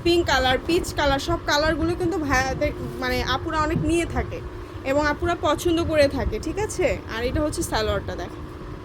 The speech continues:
So আমি কাছ থেকে হাতে ধরে ধরে দেখিয়ে দেই, এই কারণেই যেন আপুরা ঘরে বসে অর্ডার করতে সুবিধা হয়, শোরুমে না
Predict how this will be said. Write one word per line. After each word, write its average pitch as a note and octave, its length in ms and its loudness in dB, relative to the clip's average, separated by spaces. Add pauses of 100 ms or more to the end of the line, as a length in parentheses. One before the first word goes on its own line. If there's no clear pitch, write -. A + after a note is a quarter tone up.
(1300)
So D4 60 0 (220)
আমি D#4 100 2
কাছ E4 240 2 (100)
থেকে F4+ 200 -2 (120)
হাতে C#4+ 240 2 (120)
ধরে C4+ 220 4 (100)
ধরে F4+ 180 2
দেখিয়ে D4+ 320 -2
দেই, C#4+ 220 0 (160)
এই D4 140 -2
কারণেই D4 400 2
যেন C#4 120 0
আপুরা C#4 500 2 (140)
ঘরে B3+ 240 2
বসে C#4 280 -2
অর্ডার B3 340 2
করতে C4+ 180 0 (100)
সুবিধা A#3 320 -2
হয়, A#3+ 220 2 (560)
শোরুমে E4+ 480 6 (160)
না D4 100 8